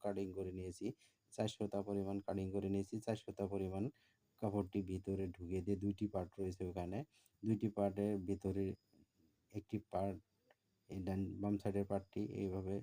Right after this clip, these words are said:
অতটুকু কাটিং করে অতটুকু ভিতরে ঢুকিয়ে দিয়ে নেব আমরা।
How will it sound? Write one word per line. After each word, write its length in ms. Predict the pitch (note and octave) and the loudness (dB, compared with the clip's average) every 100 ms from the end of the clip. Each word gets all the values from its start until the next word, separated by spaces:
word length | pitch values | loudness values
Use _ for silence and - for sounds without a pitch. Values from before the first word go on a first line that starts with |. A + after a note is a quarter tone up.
| A#2+ | -6
অতটুকু 300 | G#2 G2+ G2+ - | -8 -6 -8 -4
কাটিং 260 | G2 F#2+ F#2+ | -2 -2 -2
করে 180 | G2 G2 | -2 -2
অতটুকু 460 | G2 G#2 G2+ G2+ F#2+ | -4 -6 -6 -6 -6
ভিতরে 320 | G2 F2+ F#2+ F#2 | -8 -6 -8 -8
ঢুকিয়ে 340 | F#2 F2+ F#2 | -8 -4 -4
দিয়ে 160 | F2 F#2 | -2 -4
নেব 180 | F2+ F2+ | -4 -6
আমরা। 280 | F2+ F2+ | -6 -4